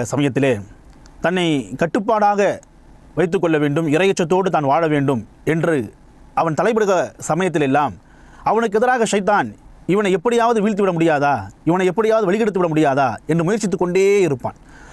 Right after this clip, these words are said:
ஆக இப்படியாக ஷைத்தான் முயற்சித்து முயற்சித்து அவன் தோல்வியடைந்து தோல்வியடைந்து இறுதியாக அந்த மூமினுக்கு, அந்த இறையச்சவாதிக்கு எதிராக அவன் எடுக்கக்கூடிய கடைசி ஆயுதம் பெண். இந்த பெண்ணின் மூலமாக நிச்சயம் அவனை வழிகெடுத்து விட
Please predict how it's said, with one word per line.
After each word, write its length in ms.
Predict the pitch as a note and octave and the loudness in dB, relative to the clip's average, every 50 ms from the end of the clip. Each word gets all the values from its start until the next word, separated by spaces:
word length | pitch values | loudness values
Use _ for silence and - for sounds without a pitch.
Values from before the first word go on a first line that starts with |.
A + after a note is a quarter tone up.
| - - - - G#3+ | -20 -12 -6 -4 -2
ஆக 80 | A#3+ B3 A#3 | 0 0 -2
இப்படியாக 380 | G#3+ C#4+ C#4 C#4 C#4 C4+ A#3+ - | 0 0 2 2 2 2 0 -2
ஷைத்தான் 280 | A3+ G#3+ B3 A#3+ G#3+ G#3 | -2 0 0 0 2 0
முயற்சித்து 340 | A#3+ - - A#3 F#3+ G#3+ G3+ | 0 0 0 -2 -2 0 0
முயற்சித்து 320 | A3+ A3+ - A3+ F#3 G#3+ G#3+ | 0 -2 -2 -2 0 0 0
அவன் 220 | F#3 E3 E3+ D#3 G#3 | 0 0 -2 -2 0
தோல்வியடைந்து 460 | A3 B3+ A#3+ A#3 A3 F#3+ F#3 F3 D#3 - | 0 0 2 0 0 0 0 0 0 0
தோல்வியடைந்து 500 | G3+ A3 G3+ F#3+ E3 E3 D#3+ D#3+ F3 D#3 A#2 - - - - - E3+ | 0 2 2 0 0 0 0 2 2 0 0 -4 -8 -10 -4 -2 0
இறுதியாக 360 | A3 B3+ B3 B3 A#3+ A#3+ B3 A#3+ A3 | 0 2 2 2 2 2 2 0 0
அந்த 100 | G3 F3+ | 0 0
மூமினுக்கு, 500 | D#3 E3 G3 G3 F#3+ F3 E3 C#3 - C3 - - - - - - - - - - - - | 0 0 0 0 0 0 -2 -4 -4 -8 -8 -8 -14 -20 -20 -20 -20 -20 -18 -8 -4 -2
அந்த 100 | E3 D#3+ E3+ | 0 2 2
இறையச்சவாதிக்கு 580 | F#3+ A#3 A3+ F#3 - F#3 E3+ E3+ D#3+ D3+ C#3+ D3 D#3 | 2 0 0 0 0 0 0 0 0 0 0 0 2
எதிராக 260 | F#3 F#3 F3 E3 E3+ E3 B2+ - - - - | 2 2 2 2 2 0 0 -2 -6 -6 -4
அவன் 160 | B2+ D#3 D3+ | -2 0 0
எடுக்கக்கூடிய 460 | D#3 F3 G#3+ A3 F#3 D#3+ E3+ E3 D#3 C#3+ A#2 - | 0 0 0 -2 -2 0 0 0 0 0 0 -2
கடைசி 320 | D3+ F3 A#3 A#3 - - F#3+ | -2 -2 0 0 0 0 0
ஆயுதம் 280 | D#3 D3 D3 D3 D#3+ F3 - - - - - - - - - - - - | 0 0 0 -2 -2 -4 -6 -12 -20 -20 -20 -20 -20 -20 -20 -20 -6 -4
பெண். 160 | G#3 G3 D#3+ A#2+ - - - - - - - - - - - - - - - - - - - - - - - | -2 -2 -2 -4 -8 -16 -20 -20 -20 -20 -20 -20 -20 -20 -20 -20 -20 -20 -20 -20 -20 -20 -20 -20 -12 -6 -2
இந்த 120 | G3 G#3 G#3+ - - | 0 0 0 0 -2
பெண்ணின் 240 | A#3+ C4+ D#4 D4+ C#4+ | -2 0 0 0 0
மூலமாக 340 | C#4 C4+ B3+ B3+ B3 B3 B3+ A3 | 0 0 2 2 0 2 0 0
நிச்சயம் 260 | G#3 - C4+ C4 B3+ | -2 0 0 2 2
அவனை 140 | A#3 A3 G3+ | 2 2 2
வழிகெடுத்து 340 | F3+ G3+ A3 G#3+ G3 F3 G3+ F#3+ | 2 2 0 0 0 0 0 0
விட 100 | G3 | 0